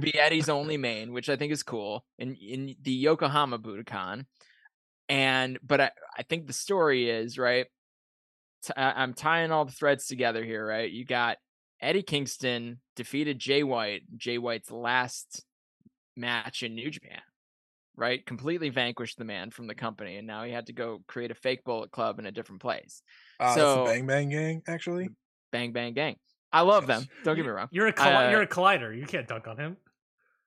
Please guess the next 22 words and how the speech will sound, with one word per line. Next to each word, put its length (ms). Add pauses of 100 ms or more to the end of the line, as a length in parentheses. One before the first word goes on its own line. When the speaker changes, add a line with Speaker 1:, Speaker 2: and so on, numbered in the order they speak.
Speaker 2:
I, 180
right. 300
He's 160
one 140
of 40
my 100
guys. 320 (260)
Speaker 3:
<laughs> 260
Speaker 2:
Um, 500 (840)
so, 680 (240)
but 340 (640)
Eddie 180
Kingston 320
beats 280
Jay 160
White. 400
What 180
happens 340
after 240
that 220
match, 320
right? 280